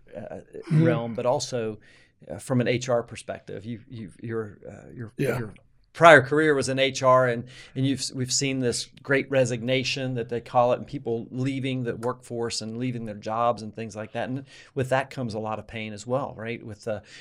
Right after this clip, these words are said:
Speaker 1: loss of maybe a, a pattern of w-, going to work or going to this
Speaker 2: Sure.
Speaker 1: particular company. What are you, what are your thoughts on
Speaker 2: Yeah,
Speaker 1: that?
Speaker 2: it's interesting. Um, I think one of the things that covid did, w-, people felt that that pain was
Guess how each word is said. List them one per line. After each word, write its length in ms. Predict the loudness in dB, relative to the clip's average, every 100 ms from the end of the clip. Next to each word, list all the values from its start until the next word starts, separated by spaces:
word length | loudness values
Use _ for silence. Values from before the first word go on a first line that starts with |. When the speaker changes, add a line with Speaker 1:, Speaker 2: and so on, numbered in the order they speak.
| -16
Speaker 1:
loss 360 | -4 0 0 0
of 280 | 0 -2 -6
maybe 360 | -4 -4 -4
a, 100 | -6
a 140 | -6 -8
pattern 580 | -4 0 0 0 -6 -8
of 340 | -8 -8 -10 -14
w-, 180 | -18 -6
going 260 | -2 -2
to 80 | -4
work 380 | -4 0 0 -4
or 80 | -10
going 240 | -8 -6
to 100 | -8
this 140 | -10 -8
Speaker 2:
Sure. 160 | -4
Speaker 1:
particular 280 | -4 -4 -10
company. 280 | -10 -10 -10
What 180 | -6 -4
are 40 |
you, 140 | -6 -10 _ -20 _
what 120 | -10
are 40 | -8
your 100 | -8
thoughts 320 | -6 -6 4
on 80 | 12
Speaker 2:
Yeah, 100 | 12
Speaker 1:
that? 40 |
Speaker 2:
it's 160 | 12 6
interesting. 640 | 2 0 -2 -2 -4 -6 -6
Um, 300 | -4 -4 -8 _ _ _ _ _ _ _ -4
I 80 | 0
think 300 | 4 4 2
one 220 | 2 2
of 80 | 2
the 100 | 0
things 440 | -2 0 0 -2 -2
that 300 | -4 -4 0
covid 460 | 6 6 4 -2
did, 380 | 0 0 0 -6 -12 -12
w-, 180 | -12 -12 -2
people 320 | 0 0 -2
felt 340 | -2 -2 -2 -2
that 140 | -2
that 240 | -2 -4
pain 320 | -2 0 2 0
was 160 | -2